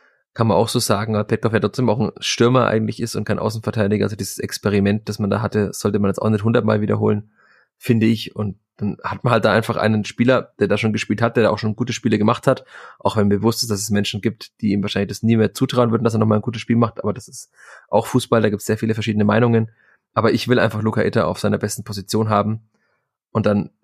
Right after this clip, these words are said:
eine, eine Dreierkette aus einem fußballerisch verbesserten Maximilian, äh, Damir Michalski, aus Maximilian Dietz rechts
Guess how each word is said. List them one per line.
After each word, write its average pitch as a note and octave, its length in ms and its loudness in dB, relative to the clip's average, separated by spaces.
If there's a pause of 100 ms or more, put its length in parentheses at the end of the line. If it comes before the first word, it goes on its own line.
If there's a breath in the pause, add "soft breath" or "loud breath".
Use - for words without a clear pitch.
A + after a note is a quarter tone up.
(180)
eine, G#2+ 240 2
eine G#2+ 120 2
Dreierkette A2+ 640 4
aus - 180 0
einem G#2 260 2 (220)
fußballerisch A#2+ 400 2
verbesserten A#2 480 0
Maximilian, G#2+ 600 -2
äh, G#2+ 160 2 (560)
Damir A2 320 0
Michalski, A2+ 520 2 (380 loud breath)
aus - 260 -4
Maximilian G#2+ 540 2
Dietz A#2 280 -2
rechts - 360 -4